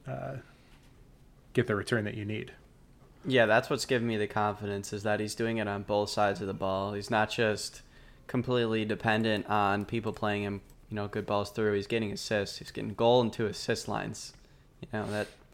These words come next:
Speaker 2: makes me very optimistic of his chances to get some, some returns here with at least some key passes, if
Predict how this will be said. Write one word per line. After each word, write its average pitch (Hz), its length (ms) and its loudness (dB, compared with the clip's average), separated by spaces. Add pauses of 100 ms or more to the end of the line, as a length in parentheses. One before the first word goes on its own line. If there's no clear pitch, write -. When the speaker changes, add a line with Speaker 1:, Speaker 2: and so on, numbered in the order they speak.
(1040)
Speaker 2:
makes 147 220 6
me 151 60 6
very 135 280 8
optimistic 110 800 2 (400)
of - 360 -4
his 110 180 -6
chances - 420 -8
to 113 120 -8
get - 180 -8
some, - 240 -10 (200)
some 110 180 -10
returns 101 400 -8
here - 220 -8
with - 200 -16 (120)
at 117 60 -4
least 127 220 2
some 107 100 -8
key 117 160 -6
passes, - 640 -4
if - 240 -18